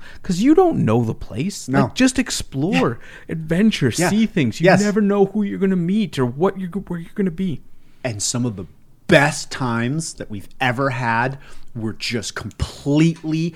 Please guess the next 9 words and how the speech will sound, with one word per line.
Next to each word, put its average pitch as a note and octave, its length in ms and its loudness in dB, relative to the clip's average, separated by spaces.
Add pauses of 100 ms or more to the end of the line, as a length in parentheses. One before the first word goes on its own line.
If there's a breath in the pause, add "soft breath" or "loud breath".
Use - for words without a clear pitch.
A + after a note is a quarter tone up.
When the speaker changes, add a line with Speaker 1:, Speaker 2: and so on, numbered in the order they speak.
(120)
Speaker 2:
circumstantial, E3+ 1600 -2 (640 soft breath)
pop - 460 4
up F#3+ 240 2
out F3+ 160 4
of F3 100 2
nowhere. D#3+ 560 2 (180 loud breath)
What G3+ 540 2
are G3+ 120 2
the F3 240 -2